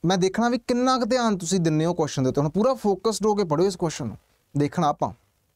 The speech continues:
ਵੀ ਕੌਣ ਕੌਣ ਇਹਦਾ ਸਹੀ ਆਨਸਰ ਕਰੂਗਾ। ਸ਼ਾਬਾਸ਼, ਕਰੋ ਆਨਸਰ, ਪੜ੍ਹੋ। ਮੈਂ ਇੱਕ ਸ਼ਬਦ ਨਹੀਂ ਬੋਲਣਾ। ਹਾਂ, ਮੈਂ ਤੁਹਾਨੂੰ ਕਹਾਣੀ ਉਹਨਾਂ ਟਾਈਮ ਸੁਣਾ ਦਿੰਦਾ।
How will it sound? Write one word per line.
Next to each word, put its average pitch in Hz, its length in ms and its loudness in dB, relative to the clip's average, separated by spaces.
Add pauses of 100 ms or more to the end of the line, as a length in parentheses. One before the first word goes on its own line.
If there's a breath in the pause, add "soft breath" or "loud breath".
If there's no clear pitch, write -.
(720)
ਵੀ 143 100 2
ਕੌਣ 160 240 0
ਕੌਣ 175 100 0
ਇਹਦਾ 170 140 2
ਸਹੀ 156 180 2
ਆਨਸਰ 135 260 0
ਕਰੂਗਾ। 160 360 2 (280 loud breath)
ਸ਼ਾਬਾਸ਼, 135 400 -2
ਕਰੋ 151 200 2
ਆਨਸਰ, 190 380 -2 (560 loud breath)
ਪੜ੍ਹੋ। 214 400 2 (100)
ਮੈਂ 160 200 2
ਇੱਕ 180 180 -2
ਸ਼ਬਦ 151 400 -2
ਨਹੀਂ 156 140 2
ਬੋਲਣਾ। 120 280 0
ਹਾਂ, 156 200 -2
ਮੈਂ 185 80 0
ਤੁਹਾਨੂੰ 214 200 0
ਕਹਾਣੀ 214 320 0
ਉਹਨਾਂ 165 140 2
ਟਾਈਮ 180 140 0
ਸੁਣਾ 170 220 0
ਦਿੰਦਾ। 135 200 -2